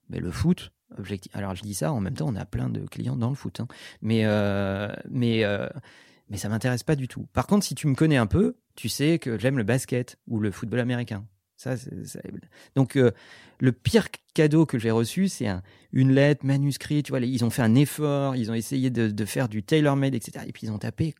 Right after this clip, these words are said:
Speaker 1: complètement
Speaker 2: complètement à
Speaker 1: à
Speaker 2: côté de la
Speaker 1: côté.
Speaker 2: plaque.
Speaker 1: Et en général, ça démarre par « Bonjour Emmanuel ». Tu vois, en
Speaker 2: Ah
Speaker 1: plus,
Speaker 2: oui.
Speaker 1: ils se gourrent par le pr-, sur le prénom.
Speaker 2: Ça,
Speaker 1: Donc,
Speaker 2: c'est
Speaker 1: c'est parfait.
Speaker 2: complètement raté.
Speaker 1: Voilà.
Speaker 2: Et, et tu préfères recevoir une invitation à un match de foot ou un carnet Moleskine avec, euh, le logo de Google ?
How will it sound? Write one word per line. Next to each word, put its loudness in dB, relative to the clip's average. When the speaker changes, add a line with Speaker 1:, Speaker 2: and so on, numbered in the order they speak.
Speaker 1:
complètement 6
Speaker 2:
complètement 0
à 0
Speaker 1:
à 2
Speaker 2:
côté -2
de 2
la 2
Speaker 1:
côté. 2
Speaker 2:
plaque. -8
Speaker 1:
Et 0
en 6
général, 4
ça 0
démarre 4
par « 4
Bonjour 6
Emmanuel ». 2
Tu -6
vois, 0
en -4
Speaker 2:
Ah -2
Speaker 1:
plus, 2
Speaker 2:
oui. 2
Speaker 1:
ils 2
se -2
gourrent 2
par 2
le 0
pr-, -10
sur -6
le 0
prénom. -6
Speaker 2:
Ça, -8
Speaker 1:
Donc, -2
Speaker 2:
c'est -8
Speaker 1:
c'est -2
parfait. -2
Speaker 2:
complètement -4
raté. -8
Speaker 1:
Voilà. -4
Speaker 2:
Et, 2
et 4
tu -2
préfères -2
recevoir -4
une 0
invitation -2
à 0
un 0
match -2
de -4
foot -8
ou -2
un 0
carnet 2
Moleskine 0
avec, -2
euh, -4
le -2
logo 0
de -10
Google ? -2